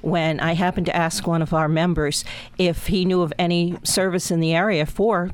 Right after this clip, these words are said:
the first anniversary, and he got back to me and he said, "No, there's nothing." So literally within four weeks, we put together a program. Uh, was so well received, we did it again on the fifth anniversary, so now we're doing it again on the tenth anniversary.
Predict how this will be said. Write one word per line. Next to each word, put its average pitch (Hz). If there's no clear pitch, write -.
the 170
first -
anniversary, 156
and 180
he 180
got 175
back 170
to 190
me 190
and 196
he 180
said, 143
"No, 165
there's 143
nothing." 165
So 175
literally 190
within 165
four 160
weeks, 180
we 180
put -
together 151
a 151
program. 170
Uh, 151
was 165
so 202
well 175
received, 208
we 175
did 170
it 160
again 156
on 160
the 151
fifth 240
anniversary, 165
so -
now 156
we're 151
doing 151
it 147
again 143
on 143
the 135
tenth 190
anniversary. 139